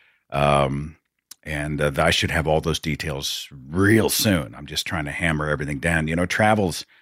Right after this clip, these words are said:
travel's an amazing thing, but it's also a little overwhelming. It's international travel. You know, you're, you gotta get all your ducks in a row. Let me switch over here so you guys can see the chat screen. You gotta get all your stuff and is your passport ready to go? And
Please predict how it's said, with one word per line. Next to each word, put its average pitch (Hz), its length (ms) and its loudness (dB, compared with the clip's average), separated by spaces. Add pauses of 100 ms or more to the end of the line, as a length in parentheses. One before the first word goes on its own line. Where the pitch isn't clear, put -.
(500)
travel's 113 420 4
an 98 100 6
amazing 92 400 6
thing, 87 280 4
but 80 80 2
it's 80 160 -2
also 107 240 2
a 92 40 -2
little 98 220 4
overwhelming. 76 840 2
It's - 260 -10
international 95 680 4
travel. 67 480 -2
You 78 100 0
know, 80 100 2
you're, 69 340 -6 (720)
you 76 60 -12
gotta 76 180 2
get 71 120 2
all 76 140 4
your 71 160 0
ducks 78 320 0
in 82 100 0
a 71 40 -2
row. 76 240 2
Let 78 100 -2
me 78 160 -10
switch - 340 -10
over 69 180 -14
here 78 180 -10
so 78 140 -10
you 67 140 -14
guys 69 240 -12
can - 100 -14
see - 160 -10
the 71 120 -10
chat 76 340 -6
screen. 73 280 -4
You 78 60 -8
gotta 87 180 4
get 87 120 4
all 87 140 8
your 78 140 2
stuff 156 500 2
and 87 100 -2
is 71 80 -6
your - 80 -8
passport 127 520 4
ready 123 200 4
to 110 80 2
go? 110 500 6
And 64 180 -4